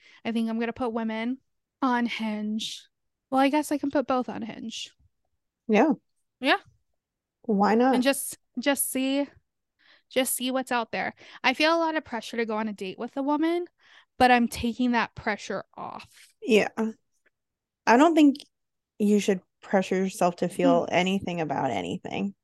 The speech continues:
Speaker 1: Yeah.
Speaker 2: Like, you
Speaker 1: Yeah.
Speaker 2: feel like you wanna go on ones you can, like, feel like you understand it better?
Speaker 1: I f-,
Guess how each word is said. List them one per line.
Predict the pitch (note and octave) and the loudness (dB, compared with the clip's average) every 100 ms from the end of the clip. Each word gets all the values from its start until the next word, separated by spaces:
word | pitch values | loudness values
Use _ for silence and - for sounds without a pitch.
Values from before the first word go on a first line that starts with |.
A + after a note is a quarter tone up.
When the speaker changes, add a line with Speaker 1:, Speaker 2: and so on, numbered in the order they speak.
| _ | _
Speaker 1:
Yeah. | A3+ G#3+ - - _ _ _ _ _ _ _ _ _ _ _ _ _ - | -10 -10 -12 -16 _ _ _ _ _ _ _ _ _ _ _ _ _ 2
Speaker 2:
Like, | G3+ G#3 | 4 4
you | A3+ | 6
Speaker 1:
Yeah. | |
Speaker 2:
feel | B3 | 8
like | G3+ G3+ | 6 4
you | A3 | 6
wanna | A3 G#3+ G3+ | 6 8 6
go | D#3+ | 2
on | D#3 D#3 | 2 0
ones | D#3 F3 - | -4 -6 -6
you | D#3 | -6
can, | E3+ D#3+ | -6 -6
like, | B2 - | -4 -6
feel | - - E3 D3+ C#3 | -8 0 2 2 2
like | C#3+ - - - _ _ - | 2 0 -2 -12 _ _ -6
you | F3+ | -2
understand | E3+ D3+ E3+ - D#3 D3+ | -2 -2 -4 -4 -2 0
it | G3+ G#3 | 0 4
better? | A3+ B3 C4+ C#4+ - _ _ | 6 6 4 2 -4 _ _
Speaker 1:
I | C4+ | 0
f-, | C4+ - - | 0 -2 -20